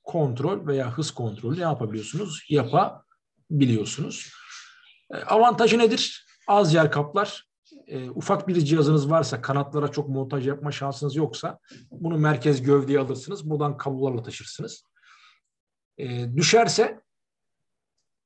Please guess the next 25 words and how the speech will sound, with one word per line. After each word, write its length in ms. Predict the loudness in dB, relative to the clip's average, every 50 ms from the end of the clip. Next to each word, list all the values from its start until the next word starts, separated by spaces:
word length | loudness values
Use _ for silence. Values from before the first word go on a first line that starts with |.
| _ _ _ _ _ _ _ _ _ 2
merkezde 520 | 4 4 4 4 4 4 2 4 4 6
olduğu 220 | 6 6 4 2 -2
için 280 | -4 -4 -4 -2 0
bozulma 360 | 0 0 0 0 0 0 -2 -2
ihtimali 440 | -2 -4 -4 -2 0 0 0 0
biraz 260 | 0 0 0 0 2 2
daha 160 | 0 0 -2
düşük. 240 | -4 -10 -14 _ -12
Yani 160 | -12 -10 -6
kendi 280 | -6 -4 -4 -4 -4
kaburganız 540 | -4 -4 -2 0 0 0 0 -2 -2 -4 -6
gibi 160 | -8 -10 -12
düşünün. 280 | -14 -16 -18 -20 -14 -10
Çarptığınız 440 | -8 -6 -6 -8 -8 -10 -10 -8 -8
zaman 260 | -8 -6 -6 -4 -4
ne 40 | -4
yapıyorsunuz? 440 | -4 -4 -6 -10 -12 -12 -12 -12 -8
Siz 100 | -6 -6
ya 120 | -6 -2
kolunuzu 340 | 0 0 2 2 2 0 0
ya 80 | 0
bacağınızı 360 | 0 0 0 0 -2 -2 -2 -4
kırıyorsunuz 300 | -4 -6 -6 -6 -10 -12
çoğunlukla. 560 | -12 -12 -10 -10 -10 -4 -4 -4 -4 -4 -8 -14 _ -20 -20 _ _ _ _ _
Hani 420 | -12 -10 -10 -12 -14 -16 -18 -20